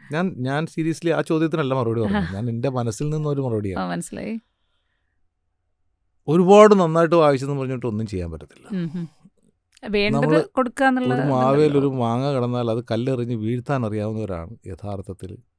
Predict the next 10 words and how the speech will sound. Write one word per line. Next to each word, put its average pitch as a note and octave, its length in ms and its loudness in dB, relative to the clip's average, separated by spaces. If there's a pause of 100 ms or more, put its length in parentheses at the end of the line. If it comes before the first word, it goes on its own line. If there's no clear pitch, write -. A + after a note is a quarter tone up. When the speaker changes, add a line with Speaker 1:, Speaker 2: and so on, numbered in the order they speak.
(220)
Speaker 1:
ഉന്നത്തിൽ D#3 520 -2
കൊള്ളിക്കുക. B2+ 560 -4 (960)
അതായത് B2+ 240 -2
ഒരു C3+ 180 -4
പാട്ടിന് C3 340 0
വേണ്ട C3+ 260 -2
എന്താണെന്ന് A2+ 400 -4
കൊടുക്കുക. - 420 -10
Speaker 2:
ഉം G3+ 140 -2
ഹും. F3 240 -6